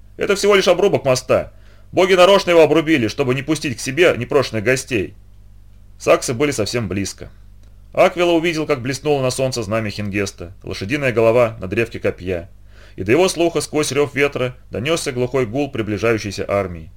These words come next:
Протрубил сакский боевой рог,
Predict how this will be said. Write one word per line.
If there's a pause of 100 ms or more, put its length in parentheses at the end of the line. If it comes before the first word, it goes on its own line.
(680)
Протрубил
сакский
боевой
рог,